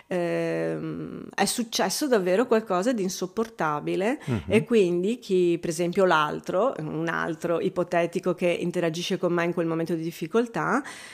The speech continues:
Speaker 1: eh, non funziona lui, invece che non
Speaker 2: Certo.
Speaker 1: funziona io, non funziona lui, o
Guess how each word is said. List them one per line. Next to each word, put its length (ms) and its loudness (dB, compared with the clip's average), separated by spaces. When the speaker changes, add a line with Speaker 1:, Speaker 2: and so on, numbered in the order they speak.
Speaker 1:
eh, 320 0
non 180 0
funziona 420 -4
lui, 400 4
invece 280 0
che 140 -8
non 120 2
Speaker 2:
Certo. 220 4
Speaker 1:
funziona 220 4
io, 100 8
non 120 2
funziona 380 0
lui, 380 8
o 280 2